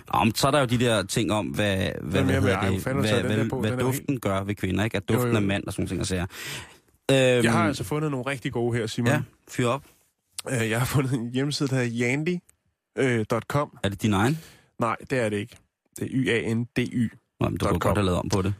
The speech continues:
Speaker 2: Ja, der kan man få noget, som virkelig kan tænde en mand,
Speaker 1: Ja.
Speaker 2: når vi kommer til frækt tøj, Simon.
Speaker 1: Yes.
Speaker 2: Sexy pizza cus-, costume. Det er simpelthen en kjole med en ordentlig pizzaslice foran. Og selvfølgelig med spidsen, der peger ned,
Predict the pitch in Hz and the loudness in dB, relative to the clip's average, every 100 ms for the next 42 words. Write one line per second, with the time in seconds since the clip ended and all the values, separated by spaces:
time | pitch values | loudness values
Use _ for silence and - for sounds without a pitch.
0 | - 78 - 175 - 202 170 175 151 139 | -8 -4 -2 0 2 2 2 2 0 2
1 | 131 139 135 143 156 165 147 131 120 123 | 0 0 0 0 0 -2 -4 -2 -2 -2
2 | 117 98 - _ _ - 107 117 110 123 | -2 -2 -4 _ _ -2 0 0 -2 -4
3 | 110 113 120 - 107 - 104 95 - 101 | -2 -4 -4 -2 -4 -2 -2 -2 -2 0
4 | 98 117 147 - - - _ - 202 - | 2 2 2 -2 -10 -16 _ -2 0 0
5 | 214 - 226 220 208 - - 123 - - | -4 0 0 2 -2 -2 0 0 -2 -2
6 | 143 - 131 117 101 95 - _ _ _ | 0 0 0 0 -2 -6 -14 _ _ _
7 | - - 165 202 170 170 185 165 165 156 | -2 2 2 2 2 2 2 2 2 0
8 | - 143 151 170 147 127 - 160 151 - | 0 2 2 0 -2 -4 -4 -4 -4 -4
9 | 131 156 139 123 113 - 120 117 110 - | -4 -4 -4 -2 -4 -4 -2 0 -2 -6
10 | _ _ - - - 123 113 131 131 123 | _ _ -8 -6 -6 -4 -2 0 0 0
11 | - 123 113 131 120 117 107 101 107 | 0 -2 0 -2 -2 -2 0 0 -2